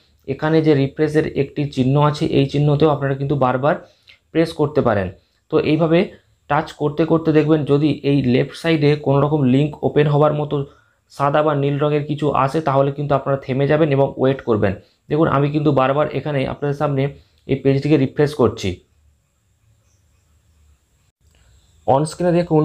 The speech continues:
বারবার রিফ্রেশ করার পর, প্রায় এক মিনিট ধরে আমি রিফ্রেশ করার পর, এখানে লেফট সাইডে দেখুন একটা লিংক চলে আসছে, মানে লিংক ঠিক নয়, যে পেজটি ওপেন হবে, ঠিক হালকা রকম একটা লাইন কিন্তু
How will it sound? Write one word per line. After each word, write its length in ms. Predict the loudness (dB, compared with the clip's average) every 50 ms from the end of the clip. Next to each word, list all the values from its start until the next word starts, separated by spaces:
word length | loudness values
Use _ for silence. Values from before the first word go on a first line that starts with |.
| 2 0
বারবার 260 | 0 0 0 0 -2 -2 -4
রিফ্রেশ 280 | -6 -6 -6 -6 -6 -4 -2
করার 180 | -2 -2 -2 0
পর, 100 | -2 -2 -2 -2
প্রায় 180 | 0 0 0 0 0 -2 -2 -2
এক 80 | -2 -4 -2
মিনিট 180 | -2 0 0 0 0
ধরে 140 | 0 0 2
আমি 80 | 0 0 -2
রিফ্রেশ 240 | -4 -4 -4 -6 -4 -2
করার 180 | -2 0 0 2 2
পর, 120 | 0 0 0 0 -4 -4
এখানে 240 | -2 0 0 0 2 2 0
লেফট 180 | 0 -2 -2 -2 0
সাইডে 180 | 0 2 4 4
দেখুন 160 | 2 2 2 0 -2
একটা 120 | -2 -2 -2 0 0
লিংক 180 | 0 0 -2 -2 -2 0
চলে 140 | 2 4 4 4 2
আসছে, 220 | 0 -2 0 0 0 2 2
মানে 140 | 0 -2 0 2
লিংক 140 | 2 2 2 2
ঠিক 120 | 0 0 2 4
নয়, 140 | 4 4 4 2
যে 60 | 2 0
পেজটি 240 | 0 -2 -2 0 2 2 2
ওপেন 160 | 4 2 2 2 2
হবে, 160 | 2 2 0 0 -2 -4 -14 _ _ _ _ -10
ঠিক 120 | -10 -8 -4 -2
হালকা 240 | -2 -2 -2 -2 -2 -2
রকম 180 | -2 0 -2 -2 -4 -4 -8 -12
একটা 220 | -10 -4 -2 0 0 0 -2 -6 -12 -20 _ _ -4 -2 -2
লাইন 200 | 0 0 0 -2 -2 -2
কিন্তু 200 | -2 0 2